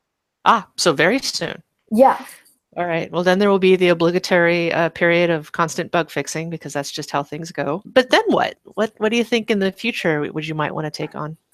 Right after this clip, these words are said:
Speaker 2: Um, I mean, definitely, I'm really interested in the machine learning world, especially with its application in healthcare and biomedical sciences. So I think that's what I really wanna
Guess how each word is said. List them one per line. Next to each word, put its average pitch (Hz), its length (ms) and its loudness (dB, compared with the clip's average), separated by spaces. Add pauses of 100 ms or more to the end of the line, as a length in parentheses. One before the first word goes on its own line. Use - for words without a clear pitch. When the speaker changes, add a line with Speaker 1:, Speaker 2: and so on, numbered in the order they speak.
(120)
Speaker 2:
Um, 294 360 4
I 269 80 4
mean, 277 220 6
definitely, 302 540 4
I'm 233 220 2
really 254 240 6
interested 226 580 0
in 208 260 -6
the 196 80 -2
machine 226 460 0
learning 202 380 -4 (180)
world, 185 340 4
especially 214 520 -2
with 202 120 2
its 185 140 -4
application 196 640 -4
in 190 160 -6
healthcare 208 840 2
and 185 160 -4
biomedical 190 540 0
sciences. 190 640 0
So 196 120 2
I 208 100 4
think 247 140 2
that's 208 180 -2
what 208 120 4
I 190 60 6
really 190 260 6
wanna 185 280 0